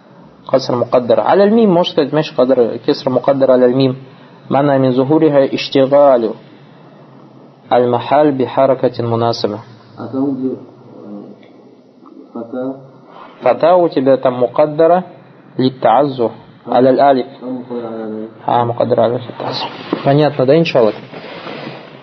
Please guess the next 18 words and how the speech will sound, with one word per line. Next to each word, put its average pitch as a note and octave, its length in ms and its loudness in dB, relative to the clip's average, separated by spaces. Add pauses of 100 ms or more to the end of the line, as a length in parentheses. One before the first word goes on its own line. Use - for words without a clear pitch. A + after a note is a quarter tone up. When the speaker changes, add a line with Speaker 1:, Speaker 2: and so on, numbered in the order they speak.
(580)
Speaker 1:
Тайф. D#3 300 2 (420)
وتقول E3+ 680 2
لن F3+ 320 4
يرضى D#3 680 4 (360)
الفتى D3 840 4
والقاضي D3 760 4
وغلامه. C#3 760 4 (160)
То B2+ 80 2
есть, A#2+ 140 2
видите, E3 220 2
теперь C3+ 300 2
здесь D3 180 4
стоит D3 280 4
всё D#3 260 2
у D#3+ 40 4
нас D3 160 0
в - 40 -18
положении. D3 600 4